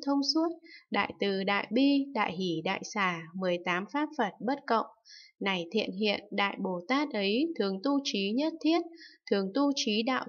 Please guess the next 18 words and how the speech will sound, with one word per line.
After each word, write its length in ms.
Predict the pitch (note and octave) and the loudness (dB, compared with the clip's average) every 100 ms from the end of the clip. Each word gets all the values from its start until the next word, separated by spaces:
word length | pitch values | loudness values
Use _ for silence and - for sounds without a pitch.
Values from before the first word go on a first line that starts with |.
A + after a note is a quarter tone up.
| - | -2
tướng, 300 | G#3 G3+ C4+ | 0 2 0
trí 300 | - G#3 G#3 | 0 0 2
nhất 220 | B3+ D#4+ D#4+ | 2 0 0
thiết 140 | D#4+ E4 C4+ | 0 0 0
tướng. 300 | G#3 G#3+ D#4 D#4+ - _ - | 0 0 -2 -6 -20 _ -4
Này 240 | G#3 F#3 | -2 -2
thiện 220 | F#3 G#3+ F#3+ | 0 -2 2
hiện, 300 | G#3+ G#3 - G3+ | 4 4 0 -2
Đại 220 | G#3+ G#3+ G3 | -2 0 -2
Bồ 160 | F#3+ F#3 | -2 0
Tát 220 | C4+ D4+ | 0 2
ấy 340 | D4 G#3 G#3+ D#4+ D#4+ - - - | 2 2 2 0 -4 -16 -18 -2
thường 300 | G#3 G3 G3 | 2 2 2
đối 160 | G3 G3+ | 2 2
với 280 | G#3 G3+ A#3 | 2 2 4
địa 220 | C4+ A#3+ G3 | 4 2 4
vị 260 | A3 - | 2 2
của 240 | - G3 | 0 0